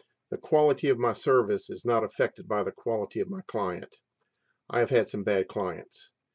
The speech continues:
but I hold myself to a higher standard, and I always finish my projects,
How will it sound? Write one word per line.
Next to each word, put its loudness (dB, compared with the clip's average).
but 4
I 0
hold 6
myself 2
to 2
a -2
higher 2
standard, 0
and -4
I -2
always 2
finish -2
my 0
projects, -2